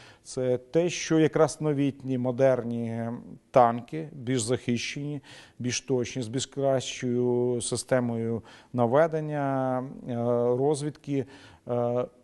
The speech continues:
це дуже потужний елемент якраз наступальних дій.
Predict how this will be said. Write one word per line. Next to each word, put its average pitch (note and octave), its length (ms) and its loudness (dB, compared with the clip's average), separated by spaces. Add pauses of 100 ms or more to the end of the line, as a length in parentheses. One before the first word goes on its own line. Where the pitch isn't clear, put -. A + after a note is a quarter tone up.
(200)
це C3 140 -2
дуже D3+ 400 0
потужний D3 800 -4
елемент B2 460 2
якраз A#2+ 360 -2
наступальних A#2 580 -2
дій. A2 380 -6